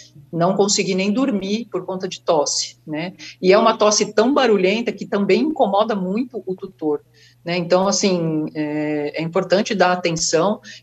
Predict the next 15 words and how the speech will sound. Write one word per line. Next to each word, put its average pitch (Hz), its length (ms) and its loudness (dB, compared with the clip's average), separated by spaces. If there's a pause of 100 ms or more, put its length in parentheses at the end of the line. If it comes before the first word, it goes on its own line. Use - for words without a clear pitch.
(120)
Por 247 160 -2
ser 220 240 2
uma 180 180 0
doença 175 320 0
respira-, 160 580 -4
ela 208 280 2
costuma 247 680 0
ser 185 280 2
uma 185 200 0
doença 160 360 -4
respiratória 156 960 0
autolimitante, 180 1300 -2
né? 175 340 -2 (280)
Do 156 100 -2
me-, 156 220 0